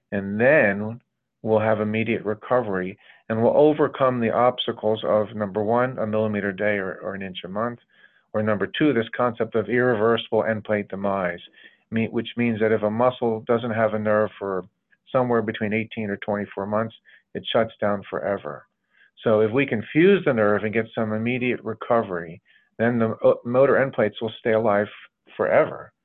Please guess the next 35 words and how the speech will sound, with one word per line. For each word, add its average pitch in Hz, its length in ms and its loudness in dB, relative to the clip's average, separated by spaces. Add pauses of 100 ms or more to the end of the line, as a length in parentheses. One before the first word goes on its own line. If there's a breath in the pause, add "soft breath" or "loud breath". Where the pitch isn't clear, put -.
(340)
And 107 120 -4
then 113 160 2
we 113 120 0
can 107 160 -10
take 117 260 0
our 107 120 2 (100)
time 110 260 0
and 104 140 -2
let 104 100 0
our 101 140 0
nerve 101 280 -4
regenerate 95 640 -6 (460)
at 95 140 2
least 151 300 2
at 143 80 2
a 123 120 2
millimeter, 120 540 2 (220)
millimeter 120 420 0
a 110 60 -2
day 107 220 4
or 104 100 2
an 104 80 0
inch 101 200 -4
a 107 40 -6
month, 101 260 -4
if 104 120 -8
not 92 180 -2 (100)
faster. - 540 -6 (580 loud breath)
So 113 100 0
I 117 80 4
think 185 200 2
there's 214 160 2
a 196 40 6
lot 147 240 6
of 139 80 0